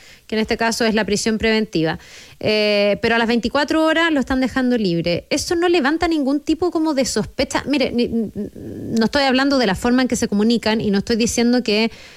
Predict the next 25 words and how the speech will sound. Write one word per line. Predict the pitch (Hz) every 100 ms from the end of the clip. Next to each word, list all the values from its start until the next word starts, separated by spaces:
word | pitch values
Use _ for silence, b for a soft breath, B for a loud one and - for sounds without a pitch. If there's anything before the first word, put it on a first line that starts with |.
| B -
hayan | 208 214
te-, | 214 - 190 -
desde | 180 190 196
Gendarmería | 208 196 190 208
hayan | 220 202
podido | 185 185 208 214 214 185 B B B
desautorizar | 214 208 214 208 180 - 302
al | 320
Poder | 269 269
Judicial, | 262 247 -
pero | - 254
nadie | 294 359
dice | 370 330 339
como, | 311
"Oye, | 247 311
qué | 254
extraño, | - - 151 254
este | 285 240
gallo | 247 269 294
lo | 226
trajimos | 202 190 254 285 254
ayer", | 185 190 180 -
en | 202 180
buen | 175
chileno, | - 160 160 202